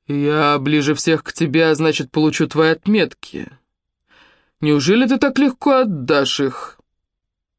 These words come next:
Смерть зацокал. «Если ты слаба, играть не так весело».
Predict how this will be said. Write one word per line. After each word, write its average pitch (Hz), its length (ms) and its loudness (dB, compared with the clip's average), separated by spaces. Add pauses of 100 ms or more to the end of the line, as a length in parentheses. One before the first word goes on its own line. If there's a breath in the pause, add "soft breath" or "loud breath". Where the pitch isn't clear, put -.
(640)
Смерть - 480 -4 (160)
зацокал. 147 760 -6 (1200)
«Если 143 440 0
ты 156 240 0
слаба, 156 640 0
играть 160 440 0
не 170 120 0
так 175 260 -2
весело». 135 520 -2